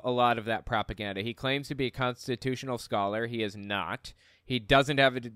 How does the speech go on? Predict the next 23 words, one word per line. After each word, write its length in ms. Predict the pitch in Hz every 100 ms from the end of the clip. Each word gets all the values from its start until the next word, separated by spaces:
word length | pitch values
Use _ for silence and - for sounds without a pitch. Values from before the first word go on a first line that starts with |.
| -
degree 380 | 123 113 123 123
in 80 |
this 240 | 120 120 - -
at 160 | 127
all. 380 | 143 127 175 185
I 320 | _ _ _ -
think 140 | 180
he 80 | 170
has, 240 | 156 147
like, 240 | 143 131 120
a 140 | 98
theology 880 | - - 131 117 120 127 120 117 117
degree, 500 | 110 95 101 101 98
four-year 560 | - 131 131 117 113
degree 340 | 110 98 113 113
from 240 | - 110 -
Oral 400 | 127 123 120 113
Roberts 480 | 107 104 107 101
University 640 | 110 104 92 95 92 92 85
or 100 | 78
something 380 | - 85 85 87
like 280 | 80 78 -
that. 260 | 71 69